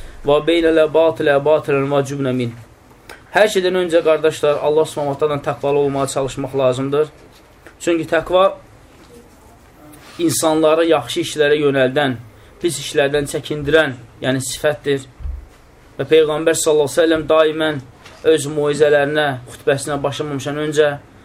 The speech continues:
sahabələrə, müsəlmanlara Allah Subhanahu təqvalı olmağı tövsiyə edərdi. Və eyni zamanda, qardaşlar, Allah Subhanahu taala nemətlərini xatırlayıb şükür etmək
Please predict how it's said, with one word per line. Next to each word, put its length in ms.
sahabələrə, 800
müsəlmanlara 720
Allah 240
Subhanahu 320
təqvalı 380
olmağı 260
tövsiyə 320
edərdi. 320
Və 140
eyni 140
zamanda, 360
qardaşlar, 560
Allah 320
Subhanahu 320
taala 240
nemətlərini 720
xatırlayıb 320
şükür 240
etmək 260